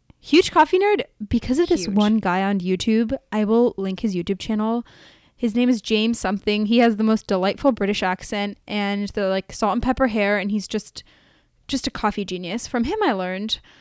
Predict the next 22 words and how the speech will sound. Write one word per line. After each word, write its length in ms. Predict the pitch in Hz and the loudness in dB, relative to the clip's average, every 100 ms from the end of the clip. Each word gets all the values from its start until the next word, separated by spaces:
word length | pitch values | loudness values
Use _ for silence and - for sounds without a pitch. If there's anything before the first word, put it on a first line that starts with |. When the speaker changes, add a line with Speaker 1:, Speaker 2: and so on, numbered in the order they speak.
| _ | _
Speaker 1:
all 160 | 214 226 | -2 -2
about 420 | 196 196 190 - | -2 -2 -4 -4
the 100 | 175 | -2
AeroPress, 720 | 220 202 196 190 175 - - - | 0 0 0 -4 -4 -8 -12 -6
which 260 | 214 208 - - | -4 -2 -4 -2
is 160 | 226 220 | -2 0
now 180 | 208 | 0
my 160 | 214 208 | 0 0
preferred 560 | - 240 - 226 247 254 _ | 0 -2 0 4 4 2 _
brewing 340 | 247 254 262 202 | 2 4 2 0
method 400 | 190 208 196 196 | -6 -4 -4 -4
of 160 | - 208 | -6 -6
making 400 | 190 202 202 185 | -4 -4 -6 -4
my 240 | 185 185 | -6 -6
morning 280 | 185 185 254 | -6 -6 -4
cup 200 | 320 359 | -4 -4
of 100 | - | -4
coffee. 540 | - 185 202 196 214 - - - | -4 -2 2 2 2 -4 -16 -6
I 80 | 214 | -2
am 480 | 214 214 214 202 - _ _ - | 0 0 -2 -6 -14 _ _ 0
a 380 | 220 214 202 - | 2 2 0 -4
strict 540 | - - 247 247 | -8 2 2 2